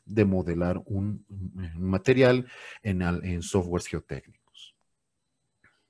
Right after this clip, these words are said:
Acá hay una imagen que nos muestra justamente aquello.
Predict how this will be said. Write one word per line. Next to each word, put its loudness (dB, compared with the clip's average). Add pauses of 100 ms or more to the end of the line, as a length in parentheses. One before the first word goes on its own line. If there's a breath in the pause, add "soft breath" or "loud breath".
(640)
Acá 2
hay 0 (580 loud breath)
una 6
imagen 6
que 0
nos -2
muestra 0
justamente -8
aquello. 0